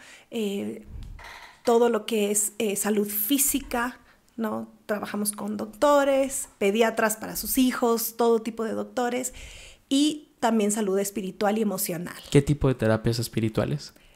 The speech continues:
Speaker 1: Hacemos mucho lo que es sanidad interior. Entonces, vamos a este lugar en donde ellas aprenden a encontrar su fe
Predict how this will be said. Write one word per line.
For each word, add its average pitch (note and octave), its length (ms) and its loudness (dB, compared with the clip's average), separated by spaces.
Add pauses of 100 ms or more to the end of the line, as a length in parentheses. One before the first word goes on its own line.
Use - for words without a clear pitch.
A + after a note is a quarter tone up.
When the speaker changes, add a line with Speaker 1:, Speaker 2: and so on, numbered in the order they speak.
(140)
Speaker 1:
Hacemos C4+ 380 2
mucho C4+ 260 2
lo C4+ 160 -4
que A3 160 -4
es A3+ 100 0
sanidad A3+ 340 0
interior. G#3 500 -4 (320)
Entonces, A3 580 0
vamos A#3 400 0
a A3 60 -4
este G#3+ 180 -4
lugar G#3+ 300 -2
en A3 160 -2
donde G3+ 340 -2
ellas A3+ 300 -2
aprenden G#3+ 380 -4
a G#3+ 40 -6
encontrar G#3+ 480 -6
su A#3 140 -6
fe - 380 -6